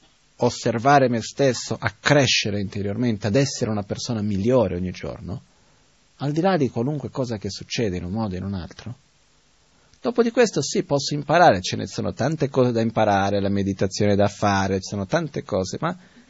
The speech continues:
vengono naturalmente una dopo l'altra.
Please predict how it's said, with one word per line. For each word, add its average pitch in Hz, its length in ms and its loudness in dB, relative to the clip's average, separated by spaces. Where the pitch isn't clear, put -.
vengono 156 580 0
naturalmente 143 840 -2
una 120 160 -2
dopo 107 240 -4
l'altra. 120 420 -4